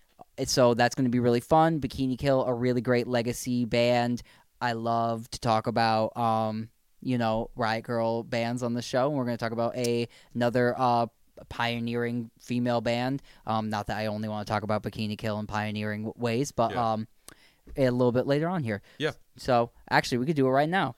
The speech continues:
Speaker 2: Uh, yeah, well, I just wanted to say one thing in
Speaker 1: Oh,
Speaker 2: mo-, in
Speaker 1: please.
Speaker 2: memoriam, 'cause, uh, we wanted to throw this out. Um, so rest in peace to, uh, the jazz pianist Ramsey Lewis. Uh, he just recently passed away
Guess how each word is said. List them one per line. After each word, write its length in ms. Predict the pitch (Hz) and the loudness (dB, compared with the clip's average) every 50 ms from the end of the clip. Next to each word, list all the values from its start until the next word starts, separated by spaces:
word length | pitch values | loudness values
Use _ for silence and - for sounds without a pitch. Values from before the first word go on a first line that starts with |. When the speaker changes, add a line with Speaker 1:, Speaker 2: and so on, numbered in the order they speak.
| _ _ _ _ - | _ _ _ _ -2
Speaker 2:
Uh, 300 | 131 143 143 143 147 - | 0 2 2 2 2 0
yeah, 240 | - 165 214 240 165 147 | -2 0 0 2 4 4
well, 140 | 156 156 156 156 | 4 4 4 4
I 60 | 156 | 4
just 160 | 151 180 - | 2 2 0
wanted 140 | 190 180 165 | 2 2 2
to 40 | 156 | 2
say 160 | - 165 135 | 2 0 0
one 300 | 123 120 139 147 156 156 | 2 4 4 4 4 2
thing 320 | - 143 131 113 110 113 | 2 2 4 4 2 2
in 140 | 113 120 135 | 0 2 4
Speaker 1:
Oh, 80 | 165 160 | 4 4
Speaker 2:
mo-, 40 | 127 | 4
in 40 | - | 2
Speaker 1:
please. 180 | - - 160 143 | 2 4 6 6
Speaker 2:
memoriam, 720 | 135 131 139 139 135 131 120 117 113 107 107 110 117 110 | 6 8 8 8 10 10 8 8 6 4 2 0 -2 -4
'cause, 220 | - 123 110 104 101 110 | -2 -2 -2 -2 -2 -2
uh, 240 | 101 107 104 104 101 | 0 2 2 2 4
we 80 | 101 | 2
wanted 200 | 104 104 104 101 | 2 2 2 0
to 60 | 101 - | -2 0
throw 200 | - 107 101 95 | 2 2 2 2
this 200 | 101 95 - - | 2 0 0 0
out. 300 | 98 98 98 98 - - | 0 0 0 0 -2 -4
Um, 520 | 98 98 95 95 92 92 92 92 95 87 - | -2 -2 0 0 0 -2 -4 -6 -10 -14 -16
so 240 | - - 113 104 101 | -8 -4 -2 -2 2
rest 300 | 104 123 123 - - 120 | 4 4 2 2 0 -4
in 100 | 113 104 | -4 -4
peace 320 | - - 110 110 101 - - | -6 -6 -6 -6 -6 -8 -8
to, 280 | - 107 104 98 98 | -6 -6 -4 -2 -2
uh, 100 | 98 95 | -2 -2
the 100 | 92 98 90 | -2 -4 -4
jazz 280 | - 101 95 98 95 | -2 -2 -2 -2 -2
pianist 420 | - - 95 92 92 92 90 - - | -4 -6 -6 -6 -6 -6 -6 -6 -4
Ramsey 380 | 92 92 95 92 87 92 92 87 | -4 -4 -4 -6 -8 -8 -10 -10
Lewis. 600 | 87 85 90 92 95 98 104 104 - - - - _ _ _ _ - | -8 -8 -6 -2 0 0 0 0 -2 -4 -6 -8 _ _ _ _ -4
Uh, 140 | 95 92 87 | -2 -2 -2
he 120 | 90 98 | -2 -2
just 160 | 87 95 82 | -4 -4 -6
recently 240 | 95 90 92 95 95 90 | -6 -8 -8 -8 -8 -6
passed 240 | 98 90 85 - | -6 -6 -6 -2
away 300 | - 107 139 147 143 135 | 2 4 6 6 4 4